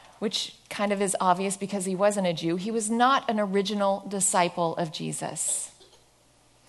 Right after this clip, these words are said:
He was a very early convert to the faith. In fact, he may never have even laid eyes on Jesus.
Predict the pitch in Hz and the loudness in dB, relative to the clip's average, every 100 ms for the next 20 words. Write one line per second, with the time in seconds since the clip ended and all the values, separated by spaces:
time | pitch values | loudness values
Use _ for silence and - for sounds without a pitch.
0 | - 240 233 233 233 196 196 254 269 285 | -4 2 4 6 4 4 4 6 8 4
1 | 277 - - 233 247 247 208 190 190 - | 2 -2 0 4 6 6 4 0 -2 2
2 | 208 196 180 147 - - _ _ _ _ | 4 4 0 -2 -6 -18 _ _ _ _
3 | _ - 208 175 - 165 139 170 - - | _ -10 -4 -2 0 0 -2 -8 -18 -20
4 | _ _ _ _ 190 202 202 - 220 214 | _ _ _ _ -2 2 2 0 -2 2
5 | 196 190 185 - _ _ _ _ _ 180 | 2 2 -4 -14 _ _ _ _ _ -2
6 | 175 185 175 180 175 170 165 165 - 170 | 0 0 0 -2 -4 -2 -4 -4 -8 -6
7 | 170 165 160 151 156 - 160 160 - - | -4 -4 -6 -8 -8 -8 -10 -10 -12 -14
8 | - 202 - - | -16 -14 -12 -12